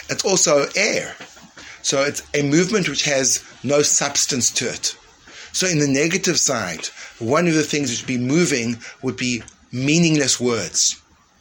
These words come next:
Words which have nothing, they just hot air, they just wind. They just, in the negative side. In the positive side,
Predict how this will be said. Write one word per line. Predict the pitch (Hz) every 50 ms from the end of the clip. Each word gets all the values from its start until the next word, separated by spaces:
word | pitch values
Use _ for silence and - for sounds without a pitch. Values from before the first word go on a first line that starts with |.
| _ _ - - - - - -
Words | - 123 143 156 160 156
which | 165 139 -
have | 147 139 117
nothing, | 131 127 127 139 147 139 131 - - 147 123 110 107 113
they | 113 110
just | 110 123 127 - - - - _ -
hot | - 151 135 - 127
air, | 120 113 - 170 - - - - - - - -
they | 123 127
just | 123 139 123 - -
wind. | 104 107 120 135 127 117 98 80 - - - - - - - - - - - - - - - - - _ _ _ _ _ _ _ - - - _ _ _ _ _ _ _ _ _ _ -
They | - 151
just, | 139 147 - - - - - _ _ _ _ _ - - -
in | 135 127
the | 131 131
negative | 139 139 135 120 - 135 113
side. | - 120 92 82 82 - - - - - - - - - - - - -
In | 131 127
the | 123
positive | 113 - - 160 202 240 254 226 - 185 123 -
side, | - 107 87 82 87 107 120 -